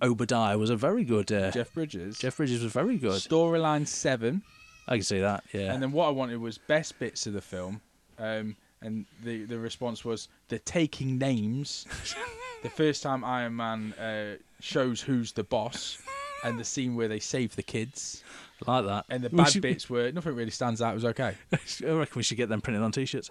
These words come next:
Speaker 2: Iron Man two, overall six.
Speaker 1: Oh, she's gone too high. Way
Speaker 2: Iron
Speaker 1: too
Speaker 2: Man,
Speaker 1: high.
Speaker 2: uh, Iron Man as the character, eight.
Speaker 1: What?
Speaker 2: A-, acting, eight.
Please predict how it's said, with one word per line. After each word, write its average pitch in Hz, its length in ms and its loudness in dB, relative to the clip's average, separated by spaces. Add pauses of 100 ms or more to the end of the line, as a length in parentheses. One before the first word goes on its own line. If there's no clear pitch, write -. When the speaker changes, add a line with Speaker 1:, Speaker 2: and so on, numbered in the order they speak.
(200)
Speaker 2:
Iron 113 200 -4
Man 113 140 -2
two, 107 340 -4 (280)
overall 110 360 0
six. - 800 -6 (240)
Speaker 1:
Oh, 160 220 10
she's 160 260 4
gone 135 180 2
too 113 200 0
high. 110 380 2 (200)
Way 123 160 6
Speaker 2:
Iron 131 80 6
Speaker 1:
too 120 120 4
Speaker 2:
Man, 104 100 4
Speaker 1:
high. 98 200 2
Speaker 2:
uh, 120 320 -2
Iron 127 140 0
Man 127 140 0
as 117 100 -4
the - 80 -10
character, 127 400 -4 (100)
eight. 123 460 -8 (220)
Speaker 1:
What? 381 360 8
Speaker 2:
A-, 156 60 -2
acting, 147 460 0
eight. 139 500 -2